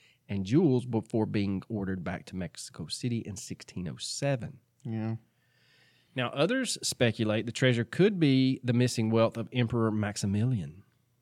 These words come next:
Speaker 1: who served as Mexico's emperor in eighteen sixty.
Speaker 2: If you're gonna be a rich emperor,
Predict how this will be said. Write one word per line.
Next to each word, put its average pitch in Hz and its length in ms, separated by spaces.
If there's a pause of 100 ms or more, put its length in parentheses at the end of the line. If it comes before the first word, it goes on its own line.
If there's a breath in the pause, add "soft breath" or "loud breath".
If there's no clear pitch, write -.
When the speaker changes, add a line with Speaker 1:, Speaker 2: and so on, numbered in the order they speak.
(300)
Speaker 1:
who 123 120
served 110 320
as 98 180
Mexico's 107 760
emperor 107 320
in 107 180
eighteen 110 400
sixty. - 560
Speaker 2:
If 143 240
you're 139 140
gonna 135 420
be 147 300
a 127 80
rich 117 480
emperor, 123 640